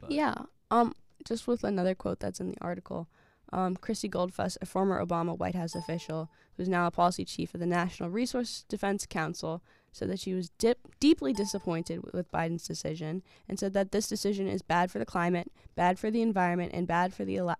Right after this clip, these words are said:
Speaker 2: Native Alaska communities who oppose this and feel their voices were not heard. So, as Luke mentioned, there seems to be a lot of back and forth and disagreement, um, from many different parties when it comes to this decision. And as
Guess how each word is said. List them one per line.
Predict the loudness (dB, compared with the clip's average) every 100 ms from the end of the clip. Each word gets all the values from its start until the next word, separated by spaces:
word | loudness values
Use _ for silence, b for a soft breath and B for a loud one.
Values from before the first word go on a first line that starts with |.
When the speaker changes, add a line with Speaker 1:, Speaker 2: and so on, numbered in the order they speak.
| -2
Speaker 2:
Native | 2 4 2
Alaska | 2 4 2 0 -6
communities | -2 -2 0 -2 -4 -4
who | -6
oppose | -6 -2 0 0
this | 0 -2 -2
and | -4 -4
feel | -4
their | -4
voices | -4 -6 -6 -6
were | -6
not | -6 -8 -6
heard. | -4 -4 -8 B B B
So, | -4 0 0 -4 -2
as | -2 0
Luke | -2
mentioned, | 0 -2 -2 -2
there | -2
seems | -2 -2 0
to | 0
be | 0 -2
a |
lot | -2 -2
of | -2 -2
back | -2 -2
and | -4
forth | -4 -2 -2 -4 -6
and | -8 -4
disagreement, | -4 -6 -6 -4 0 2 2 0 -2 -14 B B B 2
um, | 2 2 -2 -8 _ _ -4
from | 2 4
many | 6 6
different | 2 -2
parties | -2 -2 -2 -6 -10 -12 _ _
when | -10
it | -6
comes | -8 -6
to | -6
this | -6 -8
decision. | -8 -6 -4 -4 -4 -6 b b b
And | -4 0
as | 0 -2